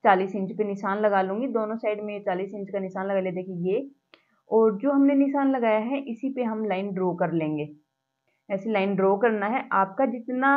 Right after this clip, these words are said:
हो तैयार लंबाई वो उसका निशान लगा के फिर लाइन ड्रॉ करना है। नीचे हम जो अपना bottom है वो fold करने के लिए मैं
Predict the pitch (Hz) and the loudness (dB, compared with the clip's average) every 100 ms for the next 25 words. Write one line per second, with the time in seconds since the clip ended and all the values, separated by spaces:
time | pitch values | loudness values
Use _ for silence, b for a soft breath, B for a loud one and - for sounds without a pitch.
0 | 269 262 262 247 202 196 196 196 214 269 | 2 2 2 2 4 2 2 0 0 0
1 | 226 220 208 208 - 202 196 202 190 185 | 2 2 2 0 -2 0 -2 -2 0 2
2 | 180 185 285 285 233 190 170 170 185 233 | 0 0 -4 -4 -2 0 0 0 0 0
3 | 233 233 233 277 262 262 269 302 311 285 | -2 -2 -2 -2 0 -2 -4 -2 -2 2
4 | 277 269 262 247 226 226 202 190 190 247 | 2 2 2 0 0 -4 0 0 0 -2
5 | 254 254 247 - 196 214 214 - 220 269 | -4 -4 -6 -6 2 2 2 2 2 2
6 | 277 220 202 196 196 196 226 240 220 | 0 -2 -2 -2 -2 0 0 0 0